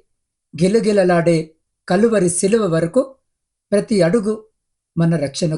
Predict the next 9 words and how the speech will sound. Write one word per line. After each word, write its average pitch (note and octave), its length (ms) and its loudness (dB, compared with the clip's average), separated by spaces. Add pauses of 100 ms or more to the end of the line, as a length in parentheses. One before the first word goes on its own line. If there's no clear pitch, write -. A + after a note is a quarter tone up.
కొరకు F3 280 -6
చేసిన D3+ 320 -4 (100)
త్యాగమే. D#3 380 -2 (720)
ఈరోజు F3+ 540 0 (800)
మనము F3 200 0 (120)
త్యాగం G#3 340 2
అనే F3+ 140 0 (100)
మాటను F#3+ 340 -2 (600)
కేవలము F3 440 0